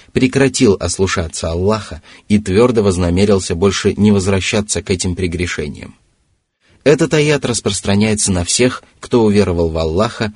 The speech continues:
и сокровенное знание, в которое приказал уверовать Аллах, кто душой и телом совершает праведные деяния,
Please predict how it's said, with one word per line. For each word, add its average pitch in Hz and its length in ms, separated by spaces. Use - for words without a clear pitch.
и 104 100
сокровенное 85 760
знание, 85 520
в - 80
которое 113 380
приказал 90 500
уверовать 80 480
Аллах, 80 500
кто - 200
душой 135 380
и 131 180
телом 117 400
совершает 95 640
праведные 92 540
деяния, 82 540